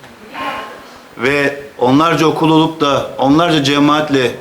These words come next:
iş tutmayacak bizim Milli Eğitim Bakanımız. Yüzlerce hastanesi olan bir Sağlık Bakanımız da olmayacak. Ya da Sağlık Bakanlığı bünyesindeki bütün hastanelere kendi firması üzerinden herhangi bir,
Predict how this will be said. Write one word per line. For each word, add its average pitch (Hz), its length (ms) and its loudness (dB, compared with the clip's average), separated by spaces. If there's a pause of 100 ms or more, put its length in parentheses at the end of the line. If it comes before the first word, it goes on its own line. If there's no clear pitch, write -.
iş 143 140 0
tutmayacak 113 520 -4
bizim 110 180 -6
Milli 107 80 -2
Eğitim 101 240 -4
Bakanımız. 95 560 -6 (1700)
Yüzlerce 170 480 2
hastanesi 170 540 0
olan 165 240 2
bir 165 80 0
Sağlık 160 300 0
Bakanımız 156 440 2
da 143 60 2
olmayacak. 131 540 0 (320)
Ya 139 160 2
da 139 340 0 (640)
Sağlık 151 400 0
Bakanlığı 135 460 2
bünyesindeki 139 760 2
bütün 147 220 0
hastanelere 135 720 0 (140)
kendi 143 280 0
firması 139 420 2
üzerinden 131 540 2 (300)
herhangi 139 440 2
bir, 160 280 -2